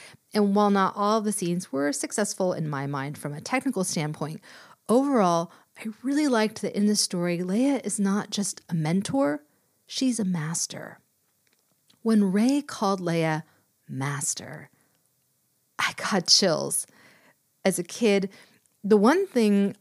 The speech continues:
I wanted to see was Leia training to be a Jedi. So to have her finally receive the title of master, it was really important to me, both for the story and as a fan.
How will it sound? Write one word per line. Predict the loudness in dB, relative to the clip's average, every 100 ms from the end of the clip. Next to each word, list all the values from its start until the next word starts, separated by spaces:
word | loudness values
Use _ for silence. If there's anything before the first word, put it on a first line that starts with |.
| -4
I | 0
wanted | 2 2 0
to | -2
see | -2 -4 -2 -4 -8 -16 -20 -20 _ -4
was | -2
Leia | 2 2 2 0 -2
training | -2 0 2 2
to | 0
be | -2 -2
a |
Jedi. | -2 -4 -4 -6 -12 -16 _ _ _ _ _ _ -2
So | 2
to | 2
have | 2 0 -2 0
her | -2
finally | -2 -8 -4 2 4 6 6
receive | 4 2 0 0
the | -2
title | -2 -4 -2 -2
of | -4
master, | -6 -6 -4 -2 -2 -2 -4 _ _ _ _ _ _ _ -12
it | 0
was | 0 2
really | 0 2
important | 2 0 -4 -6 -2 -2
to | 0
me, | 2 2
both | 2 0 0 -10 -20
for | -4 -2
the | 0
story | 0 2 2 2 0 -4 -10 _ -2
and | 2
as | 2 0
a |
fan. | -4 -2 0 -2 -6